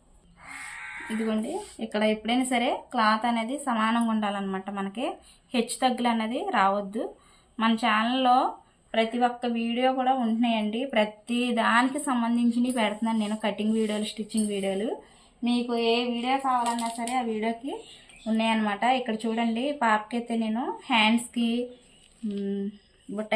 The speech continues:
హ్యాండ్స్ అనేది అడిగారు వాళ్ళు, బెలూన్ హ్యాండ్స్ టైప్లోనే బుట్ట హ్యాండ్స్ అనమాట.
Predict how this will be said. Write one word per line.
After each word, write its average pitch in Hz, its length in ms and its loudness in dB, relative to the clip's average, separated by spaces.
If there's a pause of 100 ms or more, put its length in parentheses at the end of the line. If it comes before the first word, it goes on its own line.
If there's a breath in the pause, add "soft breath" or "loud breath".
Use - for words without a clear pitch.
హ్యాండ్స్ 240 320 2
అనేది 214 280 -2
అడిగారు 202 360 0
వాళ్ళు, 196 260 0 (720 loud breath)
బెలూన్ 214 540 2
హ్యాండ్స్ 220 360 0
టైప్లోనే 214 440 -2
బుట్ట 208 140 -4 (100)
హ్యాండ్స్ 208 280 -6
అనమాట. 185 300 -8